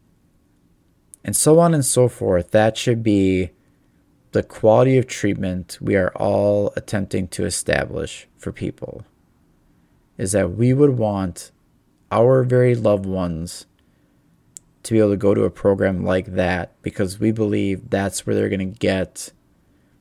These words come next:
the best quality of care they can.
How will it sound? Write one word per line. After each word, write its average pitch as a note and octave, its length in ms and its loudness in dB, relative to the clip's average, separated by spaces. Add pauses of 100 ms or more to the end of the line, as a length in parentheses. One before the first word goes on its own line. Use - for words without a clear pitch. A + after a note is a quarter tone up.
(600)
the F2 380 0 (200)
best A2 280 2
quality G2+ 380 0
of G2 140 -8
care F2+ 560 -2 (160)
they F2 180 -2
can. F#2+ 360 -12